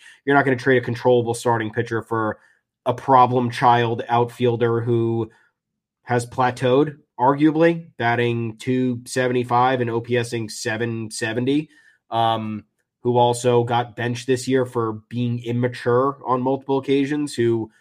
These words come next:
has not responded well to criticism or challenges from his manager to step up and be better.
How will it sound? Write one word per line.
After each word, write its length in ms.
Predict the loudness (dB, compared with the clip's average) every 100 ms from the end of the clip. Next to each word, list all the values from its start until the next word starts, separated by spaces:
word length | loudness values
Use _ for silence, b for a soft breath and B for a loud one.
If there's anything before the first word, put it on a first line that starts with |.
| b b
has 200 | -8 -2
not 180 | -2 -2
responded 500 | -4 -2 -2 -2 0
well 160 | 0
to 80 | 0
criticism 760 | -4 0 0 0 -2 -2 -2 -4
or 480 | -2 0 0 -2 -6 b b _ _ -18
challenges 640 | -8 -2 0 0 0 -2
from 220 | 0 0 0
his 120 | -2
manager 560 | -4 -2 -2 0 0
to 280 | -2 -4 -6
step 340 | -6 -4 -2 0
up 140 | -2
and 120 | -4
be 140 | -4 -4
better. 420 | -2 -2 -2